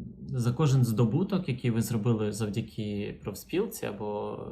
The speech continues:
різним трейдам, тобто з констракшена, якоїсь будови там чи ще щось. І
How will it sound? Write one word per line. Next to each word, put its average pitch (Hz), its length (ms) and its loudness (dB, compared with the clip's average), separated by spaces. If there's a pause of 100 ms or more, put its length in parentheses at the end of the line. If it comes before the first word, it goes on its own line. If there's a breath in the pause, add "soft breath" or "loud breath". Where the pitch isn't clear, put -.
(120)
різним 104 420 -2
трейдам, 180 460 -2
тобто 117 560 -12
з - 440 -20
констракшена, 139 800 -2
якоїсь 117 340 -8
будови 135 440 0
там 110 200 -6
чи - 120 -10
ще - 160 -8
щось. - 220 -14 (400 loud breath)
І 127 240 -2